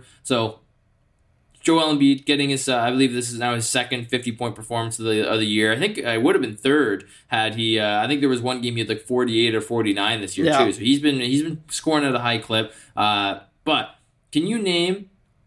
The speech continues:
Speaker 1: there's six players, uh, that have had more, or six or more fifty-point games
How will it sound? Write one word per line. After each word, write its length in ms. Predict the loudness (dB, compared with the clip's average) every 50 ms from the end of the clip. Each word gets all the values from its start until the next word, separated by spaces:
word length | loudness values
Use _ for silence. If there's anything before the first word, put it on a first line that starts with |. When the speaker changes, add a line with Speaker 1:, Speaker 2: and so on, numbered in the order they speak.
| _ _ _ 0
Speaker 1:
there's 340 | 2 2 2 0 -4 -10 -10
six 380 | -8 -4 -2 -2 -2 -2 -4
players, 640 | -8 -6 -2 0 0 0 0 0 -2 -2 -4 -6 -10 _ _ _ _ -4
uh, 560 | -2 0 0 2 2 2 2 2 0 0 -2 -4 -4
that 160 | -4 -2 0
have 200 | 0 -2 -2 -2
had 360 | -2 -2 -2 -2 -4 -6 -10 -16 _ _ _ _
more, 440 | -12 -8 -4 -2 0 2 2 2 0
or 120 | 0 -2 -2
six 380 | -2 -2 -2 -2 -2 -2 -4 -6
or 220 | -4 -2 -2 -2
more 360 | -2 0 0 0 2 2 0
fifty-point 640 | 0 0 0 0 0 0 -4 -4 -2 -2 -2 -2 -2 -4
games 380 | -4 -2 -2 -2 -4 -6 -8